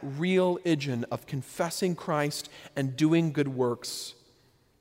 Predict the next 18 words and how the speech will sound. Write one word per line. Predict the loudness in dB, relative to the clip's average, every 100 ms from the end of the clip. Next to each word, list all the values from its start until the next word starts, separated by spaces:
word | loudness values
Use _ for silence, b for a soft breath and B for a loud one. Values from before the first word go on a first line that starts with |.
| _ _
that | -10 -8
the |
world | -6 -2 -2 -2 -4 -8
is | -12
transformed. | -10 -12 -12 -12 -12 -12 -14 -18 -20 _ _ _ _ _ _ _ _ _ _ _ _ _ _ _ _ _ _ _ _ _ _ _ B B -4
Through | 0
your | 2 4 2
volunteering | 4 4 4 2 -2 -2 0 -2 -2
inside | -2 0 0 2 2 2 -2
and | -2
outside | 0 0 0 0 0 0
these | -4 -4
church | -6 -6 -4
walls, | -4 -4 -4 -12 B B
Christ | 0 2 2 0 0
is | 0 2
made | 0 0 0
known. | -2 0 0 -2 -4 -8